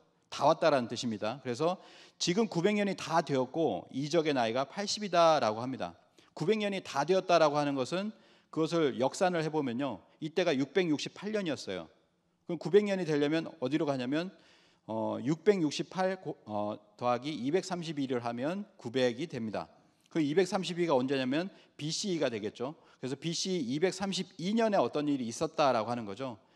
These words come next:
그것이 뭐냐면 비씨이 이백삼십이 년에 해모수 단군이 대부여를 이어서 즉위를 하게 됩니다. 해모수 단군께서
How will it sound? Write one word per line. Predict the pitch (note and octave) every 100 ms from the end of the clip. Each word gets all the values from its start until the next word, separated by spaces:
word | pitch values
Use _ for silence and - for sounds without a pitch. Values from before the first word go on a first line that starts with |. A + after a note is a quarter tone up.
| _
그것이 | D#3 D#3
뭐냐면 | D3+ B2+ A#2+ D#3 F#3 - - -
비씨이 | - D#3+ - F3+ C3+
이백삼십이 | D3+ E3 F3 D#3+ D3 A#2
년에 | B2 D3+ G3+ - - - _
해모수 | G#3 A3 A3 G#3+ F#3
단군이 | - C#3+ E3+ F3 E3 E3+ A3 - _ _ _ _
대부여를 | B2 C#3+ F#3 A3 G3+ F3 E3+ F3+ F3 D3+
이어서 | E3 F3+ D#3+ E3 G3 A3+ - - _ _ _
즉위를 | - F3+ A#3 B3+ F3
하게 | C3+
됩니다. | A#2+ G2+ G2+ E2+ - _ _ _ -
해모수 | F#3+ F3 D3+
단군께서 | C3 C3+ C3 C#3+ C#3+ C#3+ G2+ -